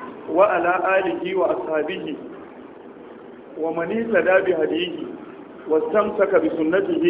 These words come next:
إلى يوم الدين. أما بعد، السلام عليكم ورحمة الله وبركاته. Yau bakwai ga watan Ramadan, hijiran manzo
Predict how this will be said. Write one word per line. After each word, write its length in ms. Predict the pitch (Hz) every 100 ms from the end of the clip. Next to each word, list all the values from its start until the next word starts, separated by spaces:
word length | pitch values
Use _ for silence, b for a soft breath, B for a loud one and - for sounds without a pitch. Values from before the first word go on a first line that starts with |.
| 170
إلى 240 | 160 170
يوم 160 | 175 175
الدين. 600 | 156 - 185 151 123 - - - - - - - - - -
أما 260 | 160 160 156
بعد، 320 | 175 190 180 - - - - - - - - - - -
السلام 540 | 151 - 160 185 196 175
عليكم 580 | 165 185 190 190 185
ورحمة 560 | 180 170 175 170 170 170
الله 400 | 165 165 175 170
وبركاته. 800 | 151 170 165 165 160 156 139 - - - - - - - - - - - - - - - - 127 120 - - - - - - - - - - - - - - - - 151
Yau 480 | 214 202 196 - - - -
bakwai 320 | 196 196 165
ga 80 | 151
watan 300 | 180 180 156
Ramadan, 400 | 147 143 165 147 135 135 - - - - - - - - -
hijiran 400 | 185 196 196 196
manzo 640 | 175 156 165 196 190 185